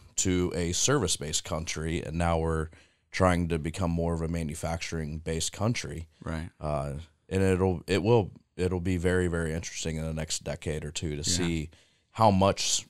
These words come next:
Speaker 1: stuff comes back, because even though you may wanna sell U S made product, you just can't because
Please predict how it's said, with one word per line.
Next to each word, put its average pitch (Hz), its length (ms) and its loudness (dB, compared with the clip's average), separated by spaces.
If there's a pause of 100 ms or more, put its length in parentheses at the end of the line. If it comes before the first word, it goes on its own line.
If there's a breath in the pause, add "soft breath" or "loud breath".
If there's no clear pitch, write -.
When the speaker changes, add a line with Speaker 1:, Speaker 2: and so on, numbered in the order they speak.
Speaker 1:
stuff - 400 4
comes 87 240 -2
back, 104 320 4
because 92 280 -2
even 104 240 4
though 87 320 2 (320 soft breath)
you 113 120 6
may 101 160 8
wanna 90 240 2
sell 95 460 6
U 90 280 2
S 80 180 -2
made 78 200 -4
product, 90 480 2
you 104 80 2
just 90 180 2
can't 95 300 -4
because 80 400 -4